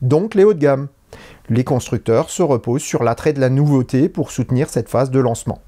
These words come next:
Après quelques mois, le marché ralentit et il est temps de passer à une phase plus longue. Les remises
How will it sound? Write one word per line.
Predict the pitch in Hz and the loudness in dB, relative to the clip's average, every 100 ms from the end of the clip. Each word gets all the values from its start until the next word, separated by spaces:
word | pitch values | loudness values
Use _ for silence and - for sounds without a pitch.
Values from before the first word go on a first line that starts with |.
| - | -14
Après | - 147 - 202 | -4 -2 0 0
quelques | 262 226 | -2 0
mois, | 165 156 170 - - | 2 4 2 0 -2
le | 147 196 | 2 4
marché | 190 160 - 214 208 | 2 -2 0 0 0
ralentit | 139 165 185 185 - 185 139 - - - | 0 0 0 -2 -2 -2 -4 -10 -20 -2
et | 135 | 0
il | 123 120 | 2 2
est | 117 | 0
temps | 175 | 0
de | 202 | 0
passer | 143 127 - 175 | 0 0 0 0
à | 180 | 2
une | 131 | 0
phase | - 170 175 | 2 0 0
plus | _ - 185 | _ -2 0
longue. | 160 113 110 _ - - | 0 -2 -8 _ -20 -6
Les | 107 | 0
remises | 117 123 123 110 | 2 2 2 -2